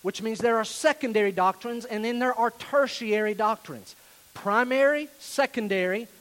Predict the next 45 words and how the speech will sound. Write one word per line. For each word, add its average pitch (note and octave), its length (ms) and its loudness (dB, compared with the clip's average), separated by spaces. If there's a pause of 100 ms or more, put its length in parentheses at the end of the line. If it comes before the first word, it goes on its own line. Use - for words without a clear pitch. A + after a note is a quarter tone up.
(220)
tertiary, G#3 580 2
which F#3+ 240 -4
means F#3+ 340 -8 (240)
third G3+ 520 2
level F3+ 500 -2 (180)
doctrines. F#3+ 640 -2 (400)
If F#3 140 -8
I A3+ 80 4
were B3 80 4
to A#3 80 -4
give A3 120 -4
you A#3 60 -2
a A3+ 40 0
piece A#3+ 200 -8
of - 60 -14
paper, B3 240 -4
Christian, G#3+ 400 -6
hang G3+ 160 -4
with A#3 200 0
me. A2 120 -16 (320)
If D#3+ 120 -4
I F#3 60 0
said, - 260 -2 (200)
"What A3 260 4
are G#3+ 180 2
the G3 220 -6
primary F#3 800 -4
doctrines? D3 500 -10
What G#3 160 0
are A#3 60 -2
the G#3 100 -4
fundamentals G#3+ 720 -4
of F#3 80 -4
the F3 80 -2
faith?" F#3 340 -2 (220)
What G3 180 2
starts G#3+ 220 -4
coming G3 260 -6
to F3+ 80 -6
mind? E3+ 300 -8
You're D#3 60 -2
like, D#3+ 200 -2
"The D3+ 80 -8
ones F#3+ 280 -6
that, D#3 180 -6